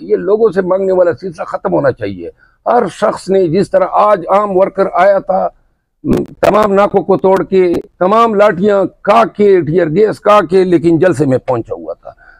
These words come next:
दीर में आपने देखा गोलियां चली हम पे, वहां टीयर गैस हुआ हम पे,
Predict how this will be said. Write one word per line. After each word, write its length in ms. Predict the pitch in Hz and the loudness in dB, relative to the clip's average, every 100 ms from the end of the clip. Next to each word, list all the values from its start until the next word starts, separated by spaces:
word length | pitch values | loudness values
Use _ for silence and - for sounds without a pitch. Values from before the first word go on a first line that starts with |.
| - | -8
दीर 340 | 104 202 262 240 | 0 4 4 4
में 120 | 220 | 0
आपने 300 | 190 180 170 | 0 0 0
देखा 340 | 175 175 170 | 0 -2 -2
गोलियां 460 | 143 196 247 214 165 | 0 0 0 0 0
चली 300 | 170 165 170 | 0 0 0
हम 160 | 147 | -2
पे, 240 | 135 139 127 _ _ _ _ 147 | -4 -8 -10 _ _ _ _ -2
वहां 200 | 208 170 | 0 2
टीयर 220 | 190 160 | 0 2
गैस 300 | 160 233 160 | 2 0 2
हुआ 220 | 170 165 | 0 0
हम 120 | 160 | -2
पे, 280 | 151 135 | -4 -6